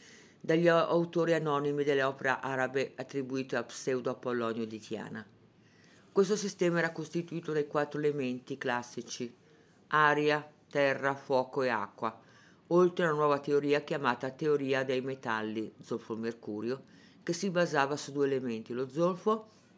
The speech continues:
che caratterizza il principio della combustibilità, il pianeta che brucia, e il mercurio, che caratterizza il principio delle proprietà metalliche.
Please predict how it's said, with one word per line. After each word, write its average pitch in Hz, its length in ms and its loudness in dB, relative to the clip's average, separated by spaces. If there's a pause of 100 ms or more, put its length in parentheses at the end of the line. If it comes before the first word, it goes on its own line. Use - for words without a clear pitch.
(140)
che 143 220 2
caratterizza 147 680 -2
il 135 80 -2
principio 135 560 -8
della 131 200 -2
combustibilità, 127 1000 -8 (400)
il 110 160 -8
pianeta 127 420 -4
che 139 140 -4
brucia, 117 440 -8 (360)
e 175 100 -4
il 190 60 2
mercurio, 139 600 -2
che 139 200 -4
caratterizza 156 640 -4
il 127 80 -4
principio 139 800 -6 (300)
delle 156 240 0
proprietà 151 440 -4
metalliche. 107 760 -8